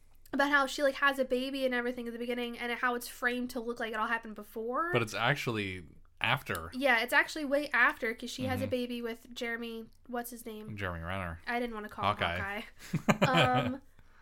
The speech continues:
Speaker 1: with his character.
Speaker 2: And it's funny, like, you get little blips of it later on. And do you
Speaker 1: Yeah.
Speaker 2: think that's her, like, slowly start, starting to be able to grasp the future? Or do you think that's just, like, you know,
Speaker 1: Definitely
Speaker 2: movie
Speaker 1: further into the movie, yes.
Speaker 2: Yeah.
Speaker 1: At the beginning, I think that was more of, like, a foreshadowing type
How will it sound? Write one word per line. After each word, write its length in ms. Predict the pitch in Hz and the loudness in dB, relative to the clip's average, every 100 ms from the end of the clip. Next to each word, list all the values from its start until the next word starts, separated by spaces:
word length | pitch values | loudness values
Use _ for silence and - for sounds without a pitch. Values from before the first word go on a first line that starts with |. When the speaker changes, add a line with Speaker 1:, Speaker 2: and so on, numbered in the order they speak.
| - - - - - - 254 | -20 -20 -20 -20 -20 -4 2
Speaker 1:
with 160 | 269 | 4
his 200 | 294 349 | 4 0
character. 600 | - 254 226 - 208 196 | -2 0 0 0 -4 -2
Speaker 2:
And 160 | 135 131 | 0 2
it's 100 | 127 | 4
funny, 240 | 156 175 | 4 4
like, 260 | 135 117 120 | 4 4 2
you 100 | 110 | 0
get 200 | 117 110 | 2 2
little 220 | 107 98 | 0 -2
blips 580 | 90 95 101 - - - - - - - | -4 -2 -2 -4 -8 -10 -18 -20 -12 -6
of 160 | 101 | -2
it 160 | 101 90 | -2 -2
later 280 | 98 98 92 | -2 0 0
on. 180 | 95 208 | -2 -2
And 140 | - | 0
do 40 | 254 | 0
you 60 | |
Speaker 1:
Yeah. 220 | 247 240 226 | 2 4 4
Speaker 2:
think 160 | 170 156 | 2 2
that's 220 | 147 - | 0 2
her, 200 | 120 120 | 2 2
like, 180 | 110 95 | 2 0
slowly 760 | - - - 101 101 101 101 | -6 -6 -2 2 2 2 -2
start, 400 | 95 - 98 92 | -4 -4 -2 -2
starting 420 | 92 - 95 95 92 | -4 -6 -4 -4 -6
to 60 | |
be 180 | 92 95 | -6 -4
able 160 | 92 92 | -4 -4
to 80 | 87 | -8
grasp 560 | 87 87 87 95 - - - - - - - - | -6 -4 -2 -4 -8 -16 -20 -20 -20 -20 -10 -6
the 80 | |
future? 580 | 110 135 131 151 156 160 - - | -2 0 0 0 -2 -4 -10 -2
Or 200 | 113 107 | 2 2
do 60 | 110 | 2
you 60 | |
think 160 | 131 117 | 0 2
that's 160 | 104 | 2
just, 240 | - 104 104 | 0 -4 -2
like, 240 | 95 - - | -4 -6 -10
you 100 | 98 | -6
know, 260 | 92 87 - - | -6 -6 -10 -8
Speaker 1:
Definitely 380 | 254 349 - 508 | 4 6 8 6
Speaker 2:
movie 120 | 480 403 | 6 6
Speaker 1:
further 280 | 392 349 | 4 4
into 220 | 277 285 - | 2 0 -4
the 80 | 330 | -4
movie, 260 | 330 339 | -2 -2
yes. 280 | 339 339 339 | -2 0 2
Speaker 2:
Yeah. 100 | - | 2
Speaker 1:
At 80 | 311 | 2
the 60 | 302 | 0
beginning, 480 | 285 277 311 349 311 | -2 0 -2 -2 -2
I 140 | 269 | -2
think 320 | 269 269 262 | -2 -4 -4
that 160 | 254 233 | -2 -2
was 160 | 226 233 | -2 -4
more 180 | 233 233 | -4 -4
of, 60 | |
like, 140 | 226 220 | -4 -8
a 60 | |
foreshadowing 800 | - 247 220 214 220 208 208 202 208 | -10 -8 -6 -4 -4 -4 -6 -10 -12
type 260 | 208 202 | -14 -16